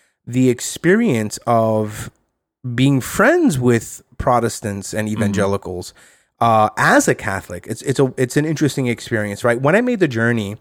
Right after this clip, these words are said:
Speaker 1: uh, as you know, I sent out a letter. I've informed, I, you know, I informed <laughs> a number of people,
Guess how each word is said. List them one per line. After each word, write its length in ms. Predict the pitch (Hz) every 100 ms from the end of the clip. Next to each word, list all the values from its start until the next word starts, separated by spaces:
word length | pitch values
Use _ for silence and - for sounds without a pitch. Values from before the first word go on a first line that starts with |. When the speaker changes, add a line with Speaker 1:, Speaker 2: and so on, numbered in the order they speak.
| - - _ _ -
Speaker 1:
uh, 100 | 117
as 200 | 127 120
you 100 | 135
know, 240 | 123 117
I 140 | 107 113
sent 280 | - 120 113
out 240 | 110 104
a 60 | 104
letter. 500 | 135 160 156 147 143
I've 240 | 107 107 107
informed, 480 | 101 - 120 113 -
I, 100 | 101
you 280 | 104 117
know, 60 | 113
I 80 | 101
informed 340 | 101 127 113
<laughs> 40 | -
a 0 |
number 220 | 175 135
of 120 | 123
people, 580 | 196 180 - 165 156